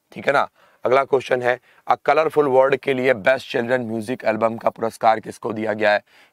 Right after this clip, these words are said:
किरण आलूवालिया को है, फागुनी सा को है, आशा पाथुली को है या रॉबर्ट फ्लैक को है?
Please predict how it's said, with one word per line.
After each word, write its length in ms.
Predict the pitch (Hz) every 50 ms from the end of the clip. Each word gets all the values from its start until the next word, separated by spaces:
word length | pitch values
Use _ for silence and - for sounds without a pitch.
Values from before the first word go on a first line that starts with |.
| _
किरण 260 | - 123 127 131 131 - -
आलूवालिया 580 | 117 117 120 123 117 113 110 117 117 120 117
को 180 | 110 - - 117
है, 100 | 117 117
फागुनी 460 | - - 113 110 104 107 117 123 120
सा 220 | - - 120 113
को 180 | 110 - 117 113
है, 60 | 110
आशा 380 | - - 104 110 104 - 131 120
पाथुली 480 | - - 127 120 - - - 143 147
को 160 | 139 - 147 135
है 160 | 113 117 117 _ _ - _ _ _ -
या 220 | 101 104 113 117
रॉबर्ट 480 | 104 107 107 107 107 107 117 117 117 -
फ्लैक 380 | - - 120 117 113 117 - - _
को 160 | - 113 110
है? 300 | 107 110 110 110 113 110